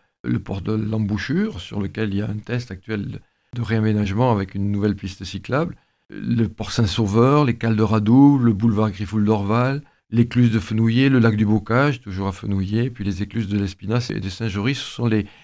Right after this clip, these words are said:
les sites sur lesquels, d'ici fin deux mille vingt-cinq, nous allons travailler.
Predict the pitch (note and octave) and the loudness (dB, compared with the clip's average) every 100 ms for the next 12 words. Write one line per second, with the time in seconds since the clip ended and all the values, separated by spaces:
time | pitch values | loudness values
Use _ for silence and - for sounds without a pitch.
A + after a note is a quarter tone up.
0 | _ A2+ G2+ - F#3+ - - A#2 A2+ A2+ | _ -6 -4 0 0 0 -2 2 2 2
1 | C#3+ D#3 - - B2+ - B2 D3+ D3 C#3+ | 0 0 -8 -6 -6 -4 0 2 4 4
2 | B2+ A2+ A#2 - B2+ D#3 - _ _ - | 4 4 2 2 0 0 -6 _ _ -10
3 | A2+ G#2+ G2+ G#2 A#2 A2+ - G#2 G#2 A#2 | -4 -2 0 0 -2 -2 -6 -6 -6 -10